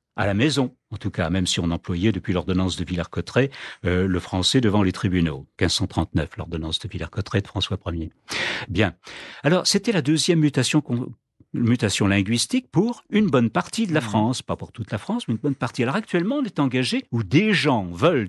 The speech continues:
Speaker 1: nous engager, dans une troisième, en disant, après tout,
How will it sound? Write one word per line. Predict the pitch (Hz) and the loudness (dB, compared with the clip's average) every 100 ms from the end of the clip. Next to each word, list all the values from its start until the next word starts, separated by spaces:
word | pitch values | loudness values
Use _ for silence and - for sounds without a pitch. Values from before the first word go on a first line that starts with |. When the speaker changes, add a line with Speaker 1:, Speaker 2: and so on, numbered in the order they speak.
| - | -4
Speaker 1:
nous | 104 147 131 | -2 0 2
engager, | 120 131 135 196 269 - - - | 0 0 -2 -2 -4 -8 -16 0
dans | 170 | 2
une | 180 190 | 2 -2
troisième, | - 139 131 104 101 120 151 - - 113 | -2 0 0 0 0 0 -4 -10 -6 -4
en | |
disant, | 104 104 151 147 | -2 0 2 0
après | 107 - 90 | 0 -6 -6
tout, | 170 247 | -2 -4